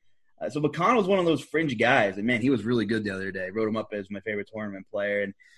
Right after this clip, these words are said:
if I would've just ate the money and played him over Aaron Holiday, uh, in, uh, in my lineup that finished second,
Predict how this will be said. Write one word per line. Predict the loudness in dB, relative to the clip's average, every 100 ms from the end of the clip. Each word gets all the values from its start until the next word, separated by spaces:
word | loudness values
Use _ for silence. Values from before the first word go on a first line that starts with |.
| -16
if | -4
I | 2
would've | 2 2
just | 2
ate | 2 4
the | 4
money | 6 6 4 2
and | 0
played | 0 0
him | 2 0
over | 0 2
Aaron | 2 2
Holiday, | 2 2 2 2 2 2 -2 -6 -8
uh, | -8 -6
in, | -4 -4
uh, | -4 -6 -6 -8 -10
in | -8
my | -4
lineup | -4 -4
that | -8 -12
finished | -12 -8 0
second, | 0 0 -12